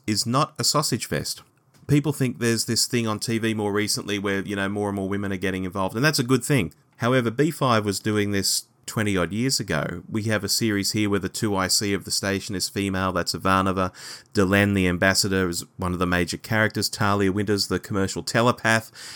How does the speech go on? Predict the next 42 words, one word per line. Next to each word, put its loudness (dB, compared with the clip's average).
Uh, 6
Lockley, 4
who 2
ends 2
up 2
running 2
the 0
station. 2
Natoth 2
as -2
one -2
of -2
Jacquard's, 0
um, 0
helpers. 2
Lita 0
Alexander. 0
All 0
of -2
these 2
major 0
characters 0
are 2
women, 0
and 0
there's 4
even 4
more 2
in 0
supporting -2
roles. 0
I 0
think -4
J 2
M 2
S 2
always 6
had 0
a -2
pretty -4
good -2
handle -2